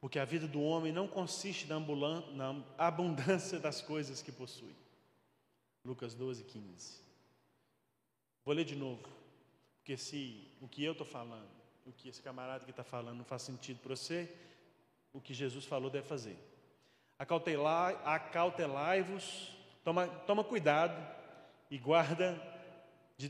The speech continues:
se guardem de toda espécie de cobiça, porque a vida do homem não consiste na abundância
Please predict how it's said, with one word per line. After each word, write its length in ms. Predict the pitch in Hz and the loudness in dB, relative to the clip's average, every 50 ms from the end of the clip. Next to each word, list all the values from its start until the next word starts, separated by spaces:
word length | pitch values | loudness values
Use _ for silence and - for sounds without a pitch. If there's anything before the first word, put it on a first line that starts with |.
| - 147 | -6 -6
se 140 | - - 170 | -6 -4 -4
guardem 420 | 151 131 156 165 170 170 160 165 160 | 0 4 6 8 8 6 6 2 0
de 100 | 143 156 | -2 2
toda 300 | - 196 208 208 185 180 | 4 6 6 6 6 4
espécie 500 | 165 - - - 165 165 160 151 - 139 | 2 2 2 4 4 4 4 2 0 -4
de 80 | 151 | -4
cobiça, 600 | 143 - 156 143 131 170 160 - - - - 104 - - - - - - _ _ _ _ _ _ _ _ - | -2 0 0 0 2 0 0 0 -2 -6 -8 -10 -12 -14 -20 -20 -20 -20 _ _ _ _ _ _ _ _ -8
porque 220 | 139 123 - 160 | -8 -4 0 2
a 100 | 147 135 | 2 2
vida 380 | 117 110 135 175 196 165 180 175 | 2 0 0 2 2 2 2 2
do 140 | 160 170 | 2 2
homem 520 | 147 139 143 151 151 151 151 147 151 147 143 - - - - - - - _ _ - | 4 4 4 4 4 2 0 0 -2 -4 -8 -12 -16 -20 -20 -20 -20 -20 _ _ 0
não 200 | 143 165 180 185 | 2 2 2 2
consiste 840 | - 165 160 147 - - - 147 151 - - - - - 151 147 135 - - - - - - - | 2 -2 -2 -2 -2 -2 -4 -4 -4 -4 -4 -6 -6 -6 -6 -8 -8 -10 -16 -20 -20 -18 -12 -6
na 220 | 135 143 147 160 | -2 0 0 0
abundância 920 | 165 165 151 151 151 143 127 135 135 139 135 - - - - 139 131 127 | 0 0 -2 -4 -2 0 0 0 0 0 -2 -4 -6 -6 -6 -6 -6 -8